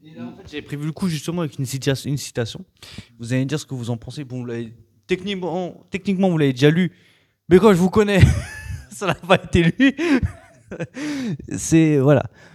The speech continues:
Le mot amateur fait référence à quelqu'un qui poursuit un art pour l'amour de celui-ci,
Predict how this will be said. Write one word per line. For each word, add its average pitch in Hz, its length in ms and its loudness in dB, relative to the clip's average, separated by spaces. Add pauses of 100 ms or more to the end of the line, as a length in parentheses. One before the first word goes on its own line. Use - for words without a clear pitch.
(140)
Le 135 180 6
mot 196 180 4
amateur 165 680 -2
fait - 220 -6
référence 147 560 -4
à 107 80 -4
quelqu'un 165 400 -2
qui - 160 -20
poursuit - 380 -2
un 107 140 0
art 131 440 -4 (300)
pour 120 180 2
l'amour 143 720 0
de 107 160 -2
celui-ci, 135 580 -8